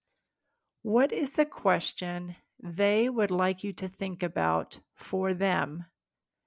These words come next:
to benefit from you being in this gathering or in this moment or in this day? What is the question they would like you to think about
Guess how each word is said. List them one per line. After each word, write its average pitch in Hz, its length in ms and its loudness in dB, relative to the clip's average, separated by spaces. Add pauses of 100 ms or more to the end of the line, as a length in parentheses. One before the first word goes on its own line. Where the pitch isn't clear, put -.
(460)
to 233 100 2
benefit 190 760 2 (160)
from 185 300 -2
you 185 220 0
being 160 580 -4 (120)
in 185 160 -2
this 170 240 -2
gathering 202 800 0 (460)
or 180 140 4
in 175 200 -2
this 170 240 -4
moment 180 540 -4 (120)
or 180 180 -2
in 175 200 -6
this 170 220 -6
day? 165 500 -6 (2250)
What 233 180 2
is 294 140 4
the 302 100 0
question 180 520 -2
they 196 380 4
would 208 180 -2
like 180 280 2
you 208 120 -4
to 196 120 -12
think 185 360 -6
about 170 500 -2